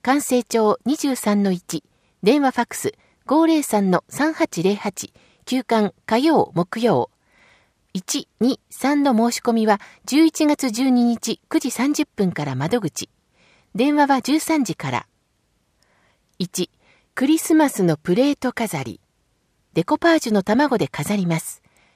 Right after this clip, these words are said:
十二月一日土曜、十三時三十分から十六時三十分。成人先着十人、千円。写真、ツリー型の透明なプレートにクリスマスの絵柄を貼った卵を飾ります。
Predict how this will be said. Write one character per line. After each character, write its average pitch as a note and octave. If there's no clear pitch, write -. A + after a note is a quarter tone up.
十 C#4
二 D#4
月 D4
一 B3
日 A3
土 F#3+
曜、 A3+
十 D#4+
三 D#4+
時 A#3
三 B3
十 B3
分 F3+
か D3
ら C#3
十 D#4
六 D#4+
時 G#3+
三 A3
十 G#3
分。 B2+
成 C4
人 A3
先 E4
着 D#4
十 D4
人、 D3+
千 A#3+
円。 A#2+
写 -
真、 A3+
ツ A3
リ D#4
ー D4+
型 C4+
の A#3+
透 C#4
明 D4+
な C#4+
プ A#3+
レ A#3
ー A3
ト -
に F#3+
ク B3
リ D4+
ス D#4+
マ C#4+
ス -
の E3
絵 D3+
柄 A#3+
を A#3
貼 A3
っ -
た G3
卵 A#3+
を C3
飾 E3
り E3+
ま D3
す。 -